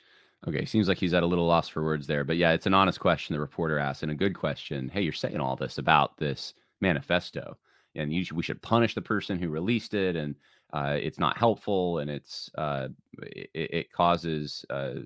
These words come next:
it can potentially cause violence, and there's more to it. You seem to know an awful lot about this manifesto, but then again, you're now saying you haven't, n-, you've never seen it, you, you haven't read it." So,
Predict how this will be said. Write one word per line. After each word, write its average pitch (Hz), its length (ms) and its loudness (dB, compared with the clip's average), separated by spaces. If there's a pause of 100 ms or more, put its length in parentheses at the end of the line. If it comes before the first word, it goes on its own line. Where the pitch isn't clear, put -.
(220)
it - 300 -6
can 71 100 -6
potentially 73 480 -2
cause 139 360 8
violence, 90 840 4
and 73 180 -4
there's 71 160 -4
more 76 260 -2
to 139 240 6
it. 107 220 10 (360)
You - 60 -12
seem 269 120 2
to 180 80 10
know 185 180 12
an 165 60 12
awful 151 280 12
lot 127 200 12
about 101 220 8
this - 180 -2
manifesto, 85 880 0
but 113 160 0
then 165 160 6
again, 98 480 4 (540)
you're 120 140 4
now 113 240 6
saying 85 580 -2 (160)
you 98 140 -2
haven't, 82 500 2
n-, 90 180 -2
you've 85 180 -2
never 76 220 -2
seen 156 280 4
it, - 200 -8
you, 78 140 -6
you 78 160 -4
haven't 78 240 -4
read 78 160 -2
it." - 100 -16
So, - 240 -10